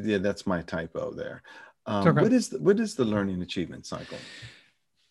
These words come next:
Speaker 1: And what is the
Speaker 2: This was
Speaker 1: significance of it?
Speaker 2: something, yeah, this was something we initially found, um, in our work, uh, in writing The Power of Peers. When you start thinking about what makes a group successful,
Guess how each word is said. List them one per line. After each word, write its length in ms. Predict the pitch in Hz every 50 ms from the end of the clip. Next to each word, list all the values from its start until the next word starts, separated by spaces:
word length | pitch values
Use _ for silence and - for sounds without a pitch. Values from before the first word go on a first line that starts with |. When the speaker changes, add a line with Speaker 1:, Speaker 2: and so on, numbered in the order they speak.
| _ _ _ _ -
Speaker 1:
And 140 | 160 135 127
what 100 | 143 165
is 120 | 170 160 165
the 60 | 185
Speaker 2:
This 140 | 294 - -
was 160 | 135 339 -
Speaker 1:
significance 280 | - 233 220 190 - 196
of 40 |
it? 120 | 190 180 175
Speaker 2:
something, 140 | 165 - - _ _ _ _ -
yeah, 320 | 170 180 202 220 208 185
this 180 | 151 160 196 -
was 160 | 202 294 285
something 320 | - - 202 - 196 170
we 160 | 156 151 147 143
initially 540 | 139 143 151 156 - - 170 156 156 147
found, 720 | 139 - - 131 131 127 127 131 131 127 131 127 147 - -
um, 560 | 151 131 131 127 127 127 123 127 131 135 - _ _ - - - -
in 140 | - 143 135
our 120 | 135 135
work, 400 | 127 123 127 123 123 - - - _ _ _ -
uh, 340 | - 127 127 123 123 123 127
in 160 | 117 143 135 127
writing 280 | 131 131 123 127 123
The 60 | 117
Power 300 | 117 - 135 127 120 113 110
of 100 | 110 -
Peers. 380 | - 131 120 110 104 - - - - - - - - - - - _ _ _ _ _ _ _
When 140 | - 156 156
you 80 | 156 160
start 280 | - - 247 285 269
thinking 280 | - 208 180 165 170 143
about 260 | 123 117 117 113 -
what 280 | 147 127 135 139 - 160
makes 520 | 143 131 127 117 - - - - - - - _ _ _ _ _ _ _ _ _ _ _ _ _ -
a 120 | - 147
group 380 | 135 113 120 131 135 127 - -
successful, 720 | - - - - - - 135 123 - - - - - 147